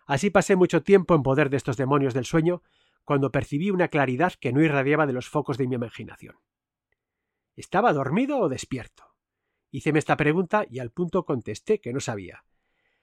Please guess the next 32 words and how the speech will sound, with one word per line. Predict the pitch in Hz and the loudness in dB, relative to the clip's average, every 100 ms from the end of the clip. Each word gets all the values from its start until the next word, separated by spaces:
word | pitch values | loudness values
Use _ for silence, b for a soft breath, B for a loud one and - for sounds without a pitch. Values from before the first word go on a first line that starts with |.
| _ _ _ - | _ _ _ -8
La | 139 | -6
claridad | 160 156 180 254 - | -2 -2 0 -2 -2
aumentaba | 156 131 113 147 107 - - _ | -2 -2 0 -2 -2 -10 -20 _
y | 208 | -6
un | 214 | -6
chirrido | - 175 175 185 139 | -2 0 0 -2 -2
metálico | 120 - 180 185 190 170 | -4 0 0 0 -4 -6
produjo | 123 151 - | -6 -6 -4
en | 131 | -2
mí | 160 190 - | -2 -4 -12
cierto | - 165 - | -6 -6 -6
estremecimiento. | 165 - 151 139 - 127 110 107 - _ _ _ _ _ - | -10 -4 -2 -2 -4 -8 -10 -16 -20 _ _ _ _ _ 0
Me | 139 | 2
moví, | 147 170 123 - _ | 4 4 2 -2 _
miré | 120 139 147 240 - _ _ _ _ | -6 0 2 0 -2 _ _ _ _
y | 135 | 0
vi | 180 | 2
las | 202 - | 2 2
paredes | 160 165 165 | 0 0 -2
del | 139 | -4
sótano, | - 147 107 101 90 _ | -2 -4 -4 -10 -12 _
la | 123 139 | -8 -2
bóveda | 170 185 170 | 0 0 0
de | 143 | -2
ladrillo | 127 127 190 202 220 | -4 -4 -2 0 -2
y | 139 | -2
multitud | 127 127 127 185 | -2 -2 -4 -2
de | 170 | -2
cajas | 143 170 170 143 | -2 -4 -6 -4
llenas | 156 160 - | -2 -2 -4
y | |
vacías. | 98 - 98 90 - | -10 -12 -16 -18 -20